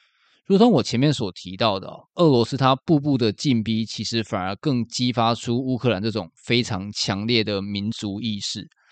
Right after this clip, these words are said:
在我看来，其实中国最近非常多的动作也有类似的效果。那我们台湾经历过了日本这种高压的统治，然后又熬过了国民政府的白色恐怖，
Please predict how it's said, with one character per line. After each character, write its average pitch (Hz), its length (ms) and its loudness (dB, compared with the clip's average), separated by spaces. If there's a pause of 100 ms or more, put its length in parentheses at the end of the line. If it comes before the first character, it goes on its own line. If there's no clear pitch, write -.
(280)
在 247 140 4
我 131 100 6
看 180 200 0
来， 110 140 0
其 104 200 -4
实 110 260 -6
中 135 240 0
国 104 200 -2
最 127 160 0
近 120 200 0
非 127 280 0
常 98 260 -6
多 107 180 0
的 98 220 -2
动 107 260 -2
作 104 320 -2 (160)
也 104 140 -2
有 104 180 0
类 110 240 0
似 107 220 -8
的 92 240 -6
效 98 260 -4
果。 - 240 -16 (640)
那 110 260 0
我 101 100 -2
们 95 160 -6
台 101 200 -2
湾 117 240 2
经 113 180 -4
历 113 100 0
过 110 200 0
了 98 160 0
日 117 180 -4
本 - 100 -10
这 107 100 -4
种 104 220 -8 (160)
高 113 320 4
压 110 260 4
的 101 220 -2
统 92 320 -10
治， 104 260 -10 (360)
然 110 120 -6
后 117 200 2
又 120 140 0
熬 101 220 -2
过 127 200 0
了 104 180 2
国 107 180 -4
民 104 180 -2
政 120 200 0
府 104 140 -10
的 98 160 -6
白 92 240 -6
色 113 180 0
恐 92 220 -6
怖， 110 200 -4